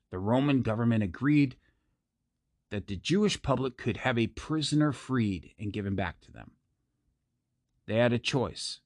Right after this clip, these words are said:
The Roman government was willing to set Jesus free, who was in jail waiting to be crucified. The same Jesus who had just earlier been heralded as a Messiah to the people,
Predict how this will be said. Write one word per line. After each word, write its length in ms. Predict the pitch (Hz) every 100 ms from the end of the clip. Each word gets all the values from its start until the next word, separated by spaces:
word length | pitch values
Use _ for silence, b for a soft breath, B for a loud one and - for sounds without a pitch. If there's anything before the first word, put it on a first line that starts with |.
| _ _ -
The 80 |
Roman 360 | 101 127 151 147
government 420 | 131 131 131 131
was 200 | 92 -
willing 640 | 101 101 127 175 190 185 175
to 160 | - 107
set 420 | - 165 156 - _
Jesus 500 | - 139 127 139 -
free, 500 | - 117 107 76 - B B B
who 80 | 123
was 180 | 120 113
in 140 | 104
jail 320 | 113 117 104
waiting 300 | 98 107 107
to 60 | 104
be 100 | 104
crucified. 680 | - 131 - 98 80 67 - _ _ _ _ _ _ _ _ _ _ _ _ _ _ _ _ -
The 100 | 113
same 400 | - 147 156 147
Jesus 440 | 139 143 139 131
who 160 | 127 113
had 120 | 98
just 260 | 127 - 139
earlier 360 | 139 151 143
been 180 | 127 101
heralded 540 | - 127 135 135 123
as 180 | 113 104
a 60 | 101
Messiah 600 | 98 - - 120 131 123
to 140 | -
the 100 | 113
people, 440 | 104 135 131 131